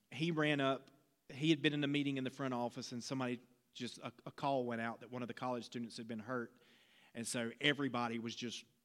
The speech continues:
trying to get to the silos as quickly as possible.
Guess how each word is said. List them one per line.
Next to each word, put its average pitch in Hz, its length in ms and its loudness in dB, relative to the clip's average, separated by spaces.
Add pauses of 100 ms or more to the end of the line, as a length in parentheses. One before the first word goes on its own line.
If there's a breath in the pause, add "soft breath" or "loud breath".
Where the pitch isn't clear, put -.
(760)
trying 139 220 4
to 127 60 -2
get 123 160 -2
to 135 80 -8
the 117 80 -4
silos 117 460 -2
as 104 100 -8
quickly 123 320 -4
as 107 80 -8
possible. 117 540 -6